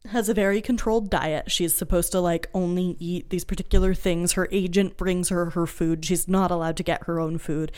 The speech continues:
And she goes off on this adventure in the first place because she is hungry. She's, like, on her sleeping pill and on her Ativan, and she wanders out into the night looking for a hamburger because she is so hungry.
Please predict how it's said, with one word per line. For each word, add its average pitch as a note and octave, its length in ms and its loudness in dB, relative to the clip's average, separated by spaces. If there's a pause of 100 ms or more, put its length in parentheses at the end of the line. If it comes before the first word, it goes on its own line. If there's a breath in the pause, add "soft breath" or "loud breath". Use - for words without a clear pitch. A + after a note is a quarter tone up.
(380 loud breath)
And G#3 360 6
she C#4+ 280 6
goes A3 280 8
off C#4+ 300 6
on F#3+ 200 4
this F3+ 180 -2
adventure G3+ 560 0
in F3 160 0
the F3 80 -2
first G3+ 280 2
place F#3 240 0
because G3 360 0
she E3 180 -2
is D#3+ 160 -2
hungry. - 500 -6 (320 loud breath)
She's, - 300 0
like, F3 180 0
on F#3 180 4
her G#3+ 140 2
sleeping G#3 440 2
pill G3 320 6
and F3+ 120 4
on F3 140 4
her G#3+ 140 6
Ativan, F#3+ 680 4
and F#3 180 2
she G#3 160 2
wanders F#3 480 4
out G3 220 6
into F#3+ 220 2
the G3 100 0
night F3 400 2 (400 loud breath)
looking G#3 340 4
for G#3 140 4
a G3 120 8
hamburger E3+ 640 2
because E3+ 320 2
she F3 240 -2
is F3 160 -2
so E3 440 4
hungry. E3 520 2